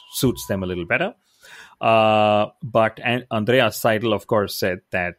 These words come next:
they brought some upgrades which they believe worked better, and that just probably gives them better hope for the races to come.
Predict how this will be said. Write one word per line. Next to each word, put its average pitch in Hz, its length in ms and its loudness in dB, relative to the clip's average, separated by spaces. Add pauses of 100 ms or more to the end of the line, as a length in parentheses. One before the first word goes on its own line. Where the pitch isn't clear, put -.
(120)
they 101 200 -6
brought 92 280 -4
some 95 180 -8
upgrades 92 540 -6
which 92 260 -8
they 90 80 -6
believe 87 360 -10
worked 90 260 -6
better, 95 320 -4
and 87 220 -8
that 90 220 -8
just - 380 -12 (380)
probably 87 600 -6
gives 92 180 -4
them 90 140 -6
better 90 180 -4
hope 101 260 -2
for 92 380 -2 (400)
the 110 120 -2
races 101 400 0
to 95 100 -8
come. 110 340 -4